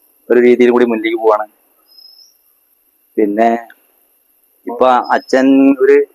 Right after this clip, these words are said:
മൂന്ന്, രണ്ട് മൂന്ന് കൊല്ലമായിട്ട് തേര് നടക്കാനും റോഡില്ലാത്തൊരു ഇത് ഇവിടെ എത്താനുള്ള പ്രയാസം കൊണ്ട് നമ്മുടെ ഈ പറഞ്ഞ തിരുമേനി, ഇവരുടെ പേര് വിജയൻ തിരുമേനി, ഇവരെ കുറച്ച് ദൂരത്തു നിന്നാണ് വരുന്നത്.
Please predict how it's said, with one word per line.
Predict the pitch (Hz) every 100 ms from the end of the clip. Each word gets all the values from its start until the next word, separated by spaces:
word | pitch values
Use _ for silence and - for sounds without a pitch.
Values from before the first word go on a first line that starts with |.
| -
മൂന്ന്, | 151 143 143
രണ്ട് | 143 135
മൂന്ന് | 143 151
കൊല്ലമായിട്ട് | 143 139 143 - _ _ _ _ _ _ -
തേര് | 131 139
നടക്കാനും | 120 113 135 131
റോഡില്ലാത്തൊരു | 127 131 143 139 139 139
ഇത് | 135
ഇവിടെ | 139 - 123
എത്താനുള്ള | 120 123 131 135 131
പ്രയാസം | 127 120 127
കൊണ്ട് | 123 131 _ _ _ _ _ _ _
നമ്മുടെ | - 110 113 120 - _ _ _ _ _ _ -
ഈ | 120
പറഞ്ഞ | 120 127
തിരുമേനി, | 127 123 120 123 _ _ _ _ _ _
ഇവരുടെ | - 120
പേര് | 131 127
വിജയൻ | 123 120 120
തിരുമേനി, | 120 117 117
ഇവരെ | 113 113
കുറച്ച് | 123 120
ദൂരത്തു | 120 113 113
നിന്നാണ് | 135 135
വരുന്നത്. | 113 113 120